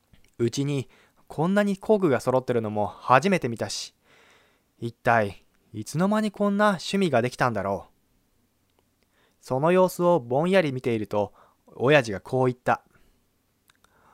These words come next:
「おい、たかし、そっちの方を持ってくれないか。ここまではできたんだけど、一人じゃ持ち上げられなくてな。」それをきっかけに、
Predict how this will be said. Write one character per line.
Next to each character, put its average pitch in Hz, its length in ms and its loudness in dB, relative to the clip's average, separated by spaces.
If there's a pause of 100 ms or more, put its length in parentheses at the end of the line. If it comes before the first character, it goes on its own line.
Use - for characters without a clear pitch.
(500)
「お 190 160 4
い、 131 80 0
た 151 100 0
か - 140 -4
し、 95 240 -4 (720)
そ 175 200 -2
っ 175 40 -2
ち 226 100 -2
の 220 120 4
方 220 180 8
を 143 40 8
持 143 120 2
っ 156 60 0
て 123 100 -10
く 131 80 2
れ 131 80 2
な 127 100 2
い 120 40 -4
か。 107 360 -2 (920)
こ - 180 -10
こ 180 160 -2
ま 202 140 4
で 165 80 4
は 135 100 4
で 143 100 -2
き - 60 -8
た 139 100 0
ん 135 40 -4
だ 127 80 -2
け 123 80 -4
ど、 113 400 2 (160)
一 - 260 -2
人 139 100 0
じ 120 120 -2
ゃ 117 200 2
持 123 140 0
ち 165 140 2
上 160 100 6
げ 160 120 4
ら 156 100 6
れ 160 80 4
な 165 100 0
く - 80 -14
て 127 80 -4
な。」 131 280 4 (2000)
そ - 200 -2
れ 175 120 10
を 185 80 6
き - 100 -14
っ - 40 -10
か 170 140 -2
け 160 120 -4
に、 156 240 -4